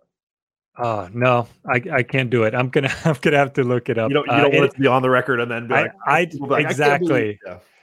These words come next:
Speaker 1: As soon as it's on the record, then, you know, yeah, I, I could be, sc-, I could be, uh, shooting myself in the leg. Uh, it's in the, it's in the info channel in the Viking Squad server,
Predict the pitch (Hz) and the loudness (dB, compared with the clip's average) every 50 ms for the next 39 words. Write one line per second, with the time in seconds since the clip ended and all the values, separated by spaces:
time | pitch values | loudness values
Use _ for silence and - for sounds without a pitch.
0 | _ _ _ _ _ _ 139 123 - - 175 185 180 170 135 165 143 123 151 147 | _ _ _ _ _ _ -8 -8 -6 -4 -2 -2 -2 -2 -4 -6 -6 -4 -4 -4
1 | 147 143 139 131 131 131 123 - 143 131 123 120 110 123 120 120 117 113 113 113 | -2 -2 -2 -2 -2 -2 -2 -2 -2 -2 -2 -2 -4 -4 -4 -4 -6 -8 -10 -12
2 | 117 - - _ _ 226 135 113 107 101 98 101 - _ _ _ _ _ _ _ | -14 -16 -20 _ _ -14 -12 -12 -10 -12 -14 -16 -18 _ _ _ _ _ _ _
3 | _ _ _ _ _ 120 98 92 - - _ - 123 113 120 160 139 120 110 - | _ _ _ _ _ -14 -14 -14 -16 -20 _ -12 -10 -10 -10 -10 -12 -12 -10 -10
4 | 131 113 113 110 - - - 247 170 123 110 - 123 113 - _ - 120 117 113 | -10 -8 -8 -10 -10 -12 -16 -14 -14 -12 -10 -10 -12 -12 -12 _ -10 -8 -6 -4
5 | 113 113 113 123 147 151 131 113 - - 131 120 117 117 - - 120 110 - 123 | -4 -4 -4 -6 -8 -10 -12 -10 -6 -6 -6 -6 -6 -8 -6 -6 -6 -6 -8 -10
6 | 113 110 110 110 107 104 - - - - - - - _ - 123 127 139 143 131 | -10 -8 -8 -8 -8 -8 -12 -20 -20 -20 -20 -20 -18 _ -6 -6 -4 -4 -4 -4
7 | 202 202 196 185 180 156 139 135 135 131 156 160 147 131 - 170 170 151 135 131 | -4 -4 -2 0 0 0 0 -2 -4 -8 -10 -10 -10 -6 -4 -4 -4 -2 -4 -4
8 | 147 147 - - 165 160 156 151 - 160 160 160 160 165 160 - _ _ - 139 | -4 -4 -4 -4 -2 -2 -4 -4 -4 -4 -4 -4 -4 -6 -8 -10 _ _ -8 -6
9 | 127 123 123 123 123 113 131 131 - 139 - - 147 135 131 - - 143 139 135 | -6 -4 -4 -6 -4 -4 -4 -4 -4 -10 -10 -6 -6 -6 -4 -4 -6 -6 -4 -4
10 | 147 135 - | -6 -8 -10